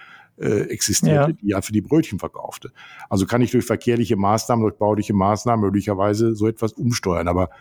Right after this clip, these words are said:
Speaker 1: ich kenne kaum eine Verwaltung, die bisher die Daten aus dem Ordnungsamt, in dem Fall die Verkehrs-,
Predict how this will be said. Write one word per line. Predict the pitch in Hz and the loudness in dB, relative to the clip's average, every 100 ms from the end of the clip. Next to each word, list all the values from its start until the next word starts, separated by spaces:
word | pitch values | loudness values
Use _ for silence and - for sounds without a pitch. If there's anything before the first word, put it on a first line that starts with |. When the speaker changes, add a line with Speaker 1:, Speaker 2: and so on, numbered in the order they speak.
| - _ - | -20 _ -12
Speaker 1:
ich | - | -4
kenne | 127 101 | -2 0
kaum | - 160 | 0 0
eine | 143 113 | 0 -2
Verwaltung, | - 90 104 139 135 90 90 | 0 2 2 2 2 0 0
die | 104 101 101 104 | 2 4 4 2
bisher | 95 101 - 117 | 0 -2 2 2
die | 107 107 95 | 2 0 2
Daten | 95 110 - | 2 2 2
aus | 104 - | -2 0
dem | 92 95 | 0 2
Ordnungsamt, | 104 - 120 - - - - - 123 127 | 0 0 -4 -2 -4 -4 -6 -2 -2 0
in | 104 | -2
dem | 92 104 | 0 0
Fall | 104 104 | 0 0
die | 95 | 0
Verkehrs-, | 95 - 104 - | -4 -2 -2 -2